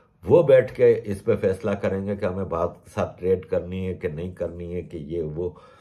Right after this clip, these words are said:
तो कर लो भाई, भारत तुम लोगों का मोहताज नहीं इस वक्त, यूरोप तुम लोग मोहताज हो। अजीज दोस्तों, पूरी दुनिया का जो एक सिस्टम, इकोसिस्टम है, आप उनकी प्रेस रिलीज देख लें, पाकिस्तान की प्रेस रिलीज देख लें, भारत में बैठे राणा अल्फा टाइप के लोगों की प्रेस रिलीज देख लें।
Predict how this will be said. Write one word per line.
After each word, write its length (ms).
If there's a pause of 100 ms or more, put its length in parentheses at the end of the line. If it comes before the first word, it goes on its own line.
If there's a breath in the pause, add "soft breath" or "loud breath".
(400 loud breath)
तो 60
कर 240
लो 140
भाई, 260 (360)
भारत 360
तुम 220
लोगों 220
का 120
मोहताज 440
नहीं 100
इस 160
वक्त, 220
यूरोप 420
तुम 140
लोग 220
मोहताज 420
हो। 200 (360 soft breath)
अजीज 280
दोस्तों, 480
पूरी 280
दुनिया 420
का 200
जो 220
एक 280
सिस्टम, 380 (120)
इकोसिस्टम 760
है, 180 (1800 soft breath)
आप 380
उनकी 260
प्रेस 360
रिलीज 280
देख 280
लें, 260
पाकिस्तान 600
की 100
प्रेस 280
रिलीज 260
देख 300
लें, 200
भारत 420
में 100
बैठे 300
राणा 360
अल्फा 440
टाइप 240
के 80
लोगों 340
की 120
प्रेस 340
रिलीज 280
देख 280
लें। 240